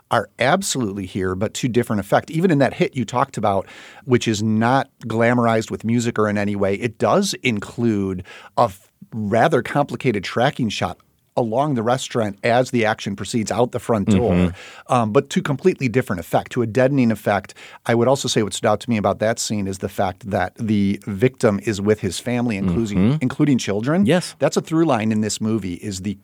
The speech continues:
Speaker 1: the, the costs to the families of these hits
Speaker 2: Right.
Speaker 1: that I think were probably elements before, but not to this degree.
Speaker 2: Certainly not in Goodfellas, as I
Speaker 1: Yeah,
Speaker 2: think
Speaker 1: I
Speaker 2: about
Speaker 1: don't,
Speaker 2: it.
Speaker 1: I don't think so. But another, a,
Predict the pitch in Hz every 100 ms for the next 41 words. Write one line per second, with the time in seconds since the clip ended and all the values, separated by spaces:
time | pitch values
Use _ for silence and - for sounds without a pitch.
0 | - 113 98 - 113 - 143 127 143 -
1 | - - 107 92 - 123 123 123 101 92
2 | 95 80 95 - 104 82 - 87 76 -
3 | - - 120 120 113 _ _ 127 123 -
4 | 147 123 110 - 131 170 233 180 190 214
5 | 233 - 208 - 190 226 185 120 117 -
6 | 113 98 - 95 90 180 208 165 92 90
7 | 120 170 117 87 101 131 139 110 101 127
8 | 151 104 135 170 214 214 214 - 85 -
9 | - - 180 175 202 240 208 -